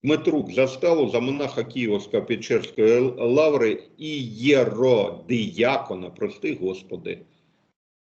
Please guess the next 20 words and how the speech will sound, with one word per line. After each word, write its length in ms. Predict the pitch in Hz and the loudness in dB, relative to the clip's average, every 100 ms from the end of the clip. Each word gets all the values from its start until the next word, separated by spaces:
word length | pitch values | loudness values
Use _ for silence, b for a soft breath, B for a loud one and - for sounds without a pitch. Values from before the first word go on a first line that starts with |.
| - | 0
Павла 400 | 135 131 165 170 | 4 6 8 6
Музичука, 800 | 160 147 147 139 151 135 139 110 | 4 0 0 -2 -4 -2 0 2
затриманого 640 | 101 95 - 127 117 104 | 0 -2 -2 -2 -2 -4
Службою 480 | 101 117 110 104 101 | -6 -6 -4 0 0
безпеки 520 | 92 92 - 98 - | 0 -4 -6 -6 -4
України, 600 | 90 87 90 87 82 80 | -8 -6 -6 -4 -6 -8
за 100 | 87 | -4
підозрою 600 | 104 113 117 135 117 101 95 | -2 0 0 0 4 4 2
у 60 | |
виправдовуванні 680 | 92 107 95 127 123 104 95 | 0 -2 0 2 2 0 -2
та 140 | 98 | 0
визнанні 440 | 92 90 98 104 113 | 0 0 -2 -2 -2
неправомірної, 880 | 95 - 90 90 101 95 92 90 B B B - | -4 0 0 0 -2 -2 -4 -6 B B B 0
правомірної 720 | 135 131 131 127 95 92 90 | 4 6 6 4 2 0 -4
збройної 460 | 85 104 101 95 | 0 0 2 0
агресії 440 | 95 104 135 123 107 | -2 0 0 2 2
Р 100 | 101 | 2
Ф 180 | 101 - | 0 -4
проти 520 | 95 92 101 92 95 | -6 -4 -2 -4 -4
України. 760 | 104 - 95 92 87 76 73 | -12 -8 -2 -2 -2 -10 -16